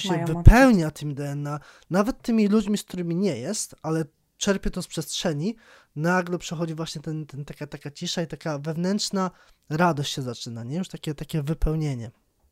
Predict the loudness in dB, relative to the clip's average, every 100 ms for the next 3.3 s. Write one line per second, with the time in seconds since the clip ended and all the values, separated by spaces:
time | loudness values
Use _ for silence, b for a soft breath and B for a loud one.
0 | _ _ _ _ _ _ _ _ -8 -2
1 | -4 -4 -8 -2 -2 -2 -6 -4 -4 -2
2 | -2 -4 -8 -8 -6 -8 -8 -8 -6 -6
3 | -6 -6